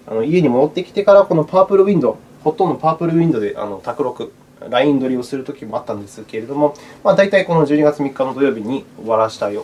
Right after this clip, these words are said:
うな感じです。まあ、こんな感じでコンセプトからスタートしてますよというお話でした。ちょっと機材についてお話をさせていただきましょう。機材。えー、とりあえず僕は、<clears throat> ダウソフトに関しては、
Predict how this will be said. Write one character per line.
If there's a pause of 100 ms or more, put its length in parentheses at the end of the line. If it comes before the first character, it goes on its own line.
(140)
う
な
感 (100)
じ
で
す。 (540)
ま
あ、
こ
ん
な
感
じ
で
コ
ン
セ
プ
ト
か
ら
ス
タ
ー
ト
し
て
ま
す
よ
と
い
う
お
話
で
し
た。 (320)
ち
ょ
っ
と
機
材
に
つ
い
て
お
話
を
さ
せ
て
い
た
だ
き
ま
し
ょ
う。
機
材。 (2000)
え
ー、
と
り
あ
え
ず
僕
は、 (840)
<clears throat>
ダ
ウ
ソ
フ
ト
に
関
し
て
は、